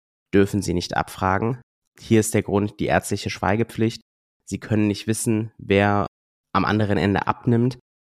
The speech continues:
Nimmt da irgendwie die Sekretärin oder ähnliches ab und Sie sagen, "Hier ist die Praxis X Y, ich hätte gern den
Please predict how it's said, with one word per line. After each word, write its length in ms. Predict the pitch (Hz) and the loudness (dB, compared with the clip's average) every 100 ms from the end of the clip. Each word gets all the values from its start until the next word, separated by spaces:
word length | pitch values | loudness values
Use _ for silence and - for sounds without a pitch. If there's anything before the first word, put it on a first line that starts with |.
| _ | _
Nimmt 220 | 101 101 | -2 0
da 180 | 104 95 | 0 0
irgendwie 300 | - 95 104 | 0 -2 -2
die 100 | 98 | -4
Sekretärin 680 | 87 95 - 101 - 110 110 | -2 -4 -4 -6 0 0 2
oder 240 | 95 104 82 | 0 0 2
ähnliches 400 | 95 101 107 - | 0 -2 -4 -4
ab 220 | 82 - | -2 0
und 120 | 98 | -4
Sie 120 | - | -4
sagen, 320 | 95 98 98 101 | -2 0 0 -2
"Hier 140 | 95 | -4
ist 140 | - | -4
die 60 | 90 | -6
Praxis 480 | - 101 - 104 - | -6 -6 -6 -8 -8
X 180 | 90 - | -8 -8
Y, 440 | 90 - 101 98 | -8 -4 -2 -2
ich 100 | 101 | -4
hätte 160 | 101 - | -6 -4
gern 180 | 98 | -4
den 280 | 92 92 95 | -2 -2 -4